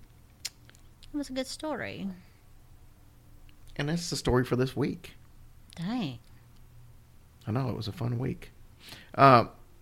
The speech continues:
Speaker 2: a very disturbing story coming next week.
Speaker 1: Oh, gosh.
Speaker 2: So I'm just gonna tell you ahead of time. It's gonna be one that's not gonna be for everyone.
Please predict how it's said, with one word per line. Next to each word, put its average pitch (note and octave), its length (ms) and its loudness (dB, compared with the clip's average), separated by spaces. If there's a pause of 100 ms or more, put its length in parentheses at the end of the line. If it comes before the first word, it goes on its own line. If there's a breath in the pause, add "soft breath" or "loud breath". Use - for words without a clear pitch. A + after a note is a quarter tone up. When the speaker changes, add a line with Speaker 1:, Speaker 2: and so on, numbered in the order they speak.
(1300)
Speaker 2:
a B2+ 40 2
very E3+ 220 10
disturbing B2 600 8
story G#2+ 260 4
coming G2 240 2
next - 200 -4
week. - 240 -6
Speaker 1:
Oh, G#3 80 -4
gosh. D3+ 460 -6 (100)
Speaker 2:
So G2+ 320 4
I'm G2+ 160 2
just G#2 140 2
gonna A2 220 4
tell A2 160 6
you G2+ 160 4
ahead G2+ 180 4
of G2 80 -4
time. F#2+ 300 0
It's F2 160 -4
gonna A#2 160 4
be G#2+ 160 4
one A2 280 2
that's G#2 200 -2
not G2+ 140 2
gonna G2+ 140 -2
be G2+ 160 2
for F#2+ 320 -2
everyone. D2 400 -4